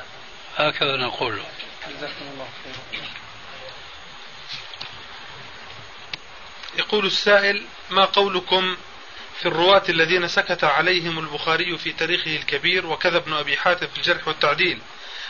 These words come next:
Speaker 2: مع العلم أن هؤلاء الرواة لم يذكر فيهم جرح ولا تعديل في الكتب الأخرى، فهل يحكم عليهم بالتو-، عليهم بالتوثيق مطلقا أم ما هو التفصيل؟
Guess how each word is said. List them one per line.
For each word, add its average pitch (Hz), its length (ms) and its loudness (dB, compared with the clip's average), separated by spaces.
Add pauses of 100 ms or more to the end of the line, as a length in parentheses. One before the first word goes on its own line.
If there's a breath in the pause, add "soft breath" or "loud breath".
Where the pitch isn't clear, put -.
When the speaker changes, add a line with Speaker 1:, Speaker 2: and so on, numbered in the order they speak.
(140)
Speaker 2:
مع 151 160 6
العلم 190 300 6
أن 170 180 2
هؤلاء 165 400 6
الرواة 180 360 8
لم 175 180 2
يذكر 196 320 4
فيهم 170 340 0
جرح 175 240 4
ولا 165 240 2
تعديل 160 380 0
في - 100 -8
الكتب 185 280 0
الأخرى، 175 420 0 (580 loud breath)
فهل 196 360 8
يحكم 185 340 4
عليهم 175 420 4
بالتو-، 160 300 2
عليهم 175 400 4
بالتوثيق 160 540 0
مطلقا 202 600 4 (560 loud breath)
أم 208 340 6 (120)
ما 190 140 6
هو 180 160 4
التفصيل؟ 156 600 0